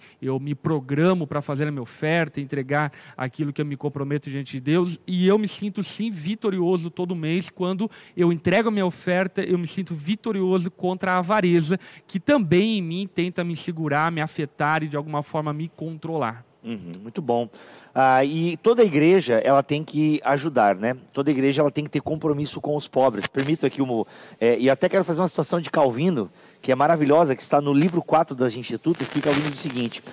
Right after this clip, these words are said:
Speaker 2: "Tudo quanto a igreja possui, seja em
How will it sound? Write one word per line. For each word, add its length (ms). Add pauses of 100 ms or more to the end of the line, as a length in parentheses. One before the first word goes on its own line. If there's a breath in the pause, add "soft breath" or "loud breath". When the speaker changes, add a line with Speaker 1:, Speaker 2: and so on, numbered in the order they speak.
(220 loud breath)
Speaker 2:
"Tudo 200
quanto 240
a 40
igreja 320
possui, 580 (180 loud breath)
seja 320
em 60